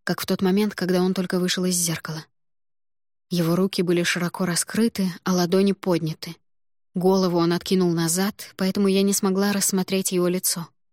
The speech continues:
Мой взгляд упал на его кадык, который раскачивался, словно лодка в морской шторм. Сердце моё трепетало.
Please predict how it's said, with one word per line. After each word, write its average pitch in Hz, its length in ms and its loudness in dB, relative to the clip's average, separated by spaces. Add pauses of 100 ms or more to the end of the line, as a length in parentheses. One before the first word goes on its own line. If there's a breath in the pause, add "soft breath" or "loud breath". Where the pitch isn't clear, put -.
(680)
Мой 202 140 2
взгляд 208 400 0
упал 208 240 0
на 202 80 2
его 202 200 0
кадык, 196 600 -4
который 165 360 -2
раскачивался, 190 840 -2
словно 185 400 2
лодка 165 420 -2
в 160 60 -8
морской 160 400 -4
шторм. 160 480 -6 (800)
Сердце - 560 -2
моё 165 260 -4
трепетало. 175 640 -8